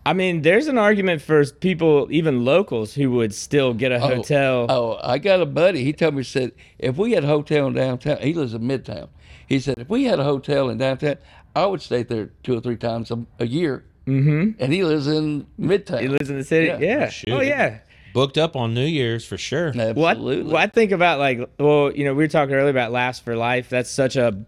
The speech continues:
Speaker 1: just baller downtown
Speaker 2: Oh,
Speaker 1: event.
Speaker 2: yes.
Speaker 1: I, that would definitely be, like, mark my calendar.
Speaker 2: Yes.
Speaker 1: I'm booking a, that night every year
Speaker 2: Yes.
Speaker 1: 'cause it's so much
Speaker 2: <laughs>
Speaker 1: fun.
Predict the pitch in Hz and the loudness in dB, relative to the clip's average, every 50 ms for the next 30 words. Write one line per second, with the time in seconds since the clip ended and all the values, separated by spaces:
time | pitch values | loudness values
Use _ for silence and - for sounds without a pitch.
0 | _ _ _ _ - 123 135 143 127 107 113 110 104 104 - - 139 131 135 139 | _ _ _ _ -8 -6 -4 -4 -4 -6 -8 -12 -14 -10 -2 0 4 4 6 6
1 | 139 147 147 135 131 127 120 113 120 117 117 123 127 123 117 131 120 120 120 117 | 4 4 4 2 2 0 0 0 -2 -2 -2 -2 -4 -4 -4 -2 -2 -2 0 -2
2 | 117 113 110 120 123 123 123 120 - - - - - _ - - 127 127 131 127 | -2 -2 -2 0 0 0 0 -2 -4 -8 -16 -20 -16 _ -4 -2 -2 0 0 0
3 | 131 135 135 139 131 117 107 139 131 131 131 - 151 143 131 131 127 120 127 127 | 0 0 0 0 -2 0 0 2 2 2 0 -2 -4 -4 -4 -2 -2 0 0 0
4 | 123 120 120 117 113 113 107 107 113 113 120 123 135 - 131 131 127 123 - 139 | 2 0 0 0 -2 -2 -4 -4 -2 -2 0 0 0 -2 -4 -6 -6 -4 -4 -4
5 | 123 127 127 127 127 123 127 127 123 120 - _ - - - 127 156 180 160 123 | -2 -2 -2 -2 -2 0 -2 -2 -4 -6 -12 _ -20 -10 -4 -2 -2 -2 -2 -2
6 | 113 101 139 151 147 - 165 151 147 147 135 113 107 - 104 110 117 135 135 147 | -2 0 0 0 2 2 0 0 2 0 -2 -4 -6 -8 -8 -4 -2 0 0 0
7 | 147 135 139 143 135 135 131 127 - _ _ - 135 139 147 135 143 147 135 127 | -2 -4 -6 -4 -4 -4 -4 -6 -8 _ _ -4 -2 -2 0 0 0 0 0 2
8 | 127 127 123 110 95 104 - 160 160 135 156 143 135 147 139 - - 175 175 160 | 2 2 0 0 -2 0 0 0 2 2 2 0 0 0 -2 -2 0 2 2 2
9 | 156 147 143 143 - 165 147 147 147 147 135 127 123 123 | 2 0 0 -2 -4 -4 -2 0 0 0 0 -2 -2 -4